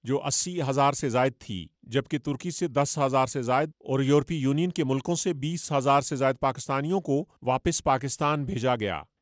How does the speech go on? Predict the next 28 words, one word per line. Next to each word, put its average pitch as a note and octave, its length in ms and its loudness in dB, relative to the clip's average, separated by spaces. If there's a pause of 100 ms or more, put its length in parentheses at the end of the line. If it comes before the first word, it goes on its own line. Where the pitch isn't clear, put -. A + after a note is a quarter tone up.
رپورٹ C#3+ 380 2
میں D#3+ 80 -2
بتایا C#3 400 2
گیا F3 160 -2
کہ D#3 180 -6
غیر D3 160 2
قانونی C#3+ 380 -2
طریقے C3+ 380 -4
سے E3 180 -2
بیرون C3+ 440 0
ملک D#3 220 -2
جانے C3 300 0
والوں C3+ 320 4
میں D#3 140 0
سے C#3 260 -4 (280)
بڑی D3 220 2
تعداد C#3 380 2
کا C#3 200 -2
تعلق C#3 500 0
پنجاب C#3 400 0
کے D#3 100 -2
گجرانوالہ C#3 480 2
ڈویژن C3+ 400 0
کے D3+ 140 -4
مختلف C#3+ 420 -4
اضلاع C#3 360 0
سے C3 200 0
ہے F#2 240 -2